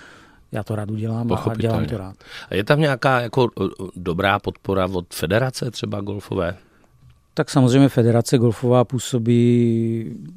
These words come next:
Speaker 1: jako v rámci národního týmu, jistá podpora tam je, co se týče prostě těch výjezdů jakoby národních týmů a, a spojených prostě s turnají, eh, na úrovni národních týmů a,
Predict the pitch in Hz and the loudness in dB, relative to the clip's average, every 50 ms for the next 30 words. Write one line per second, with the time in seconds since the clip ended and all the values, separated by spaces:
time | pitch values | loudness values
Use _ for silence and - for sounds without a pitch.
0 | 208 254 262 - 151 160 147 - - 151 135 117 113 - - 135 123 120 117 113 | -18 -20 -20 -20 -20 -18 -16 -14 -10 -8 -8 -8 -8 -2 2 4 4 4 4 2
1 | 113 117 113 113 113 117 113 110 110 113 - - 123 117 110 107 113 113 120 123 | 0 -4 -4 -4 -2 -2 0 0 0 0 0 2 2 2 4 2 2 2 4 4
2 | 123 120 113 - 123 120 120 120 117 120 120 117 110 104 - - 123 113 - 123 | 2 2 0 0 2 2 4 4 4 2 2 0 0 -2 -2 -2 -2 -2 -2 -6
3 | - _ - 123 120 117 - - 123 120 117 117 113 113 117 117 - - - - | -8 _ -2 -2 -2 -2 0 0 0 2 2 2 2 2 0 0 -2 -6 -8 -6
4 | - 120 - - 117 - - 127 113 110 110 107 - - - 123 104 - 127 110 | -6 -6 -4 -6 -8 -4 -2 -2 -2 -2 -6 -8 -10 -8 -6 -8 -4 -4 -4 -4
5 | - - 117 110 110 113 110 110 113 117 117 113 113 - - 113 110 120 117 110 | -4 -6 -4 -4 -2 -2 -2 -4 -4 -2 -2 -2 -2 -2 -4 0 0 2 2 0
6 | 110 104 107 - - - 120 113 107 113 120 113 127 123 - - - 123 113 117 | -2 -6 -10 -12 -10 -8 -6 -4 -2 -2 0 2 0 0 0 -2 -2 0 0 2
7 | 117 117 117 117 117 117 117 120 120 - - - 120 117 113 113 117 104 - 127 | 0 0 0 -2 -2 -4 -6 -8 -10 -10 -4 -2 -2 0 0 -2 -2 -4 -6 -10
8 | 117 - - - 117 - - - 120 117 117 117 113 117 110 - - - - - | -10 -8 -8 -8 -8 -8 -8 -6 -2 -2 0 0 0 -2 -4 -6 -10 -20 -20 -20
9 | - - - _ _ _ _ 143 117 117 113 110 110 113 117 123 120 113 113 110 | -20 -20 -20 _ _ _ _ -12 -10 -8 -8 -8 -10 -10 -10 -8 -8 -6 -4 -2
10 | 117 120 113 110 120 117 113 110 107 107 113 113 120 113 - - 120 113 113 117 | -2 -2 0 2 0 0 0 0 -2 -2 0 -2 -2 -2 -4 -4 -2 -2 0 0
11 | 117 117 117 | 0 -2 -2